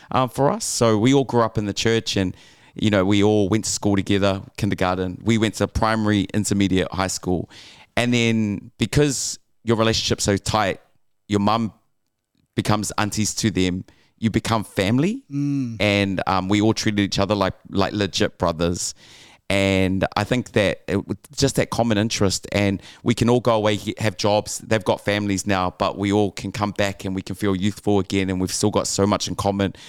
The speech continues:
Speaker 1: because of the history. And we make time for that too.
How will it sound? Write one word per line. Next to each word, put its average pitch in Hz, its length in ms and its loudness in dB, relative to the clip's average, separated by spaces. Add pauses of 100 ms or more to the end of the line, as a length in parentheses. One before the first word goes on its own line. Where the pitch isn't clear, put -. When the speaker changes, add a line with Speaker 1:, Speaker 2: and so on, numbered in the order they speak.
(120)
Speaker 1:
because 107 240 0
of 104 80 -2
the 92 60 4
history. 165 480 -2 (180)
And 139 140 2
we 156 80 4
make 156 240 -2
time 147 260 0
for 139 120 -6
that 147 200 -4
too. 196 260 -2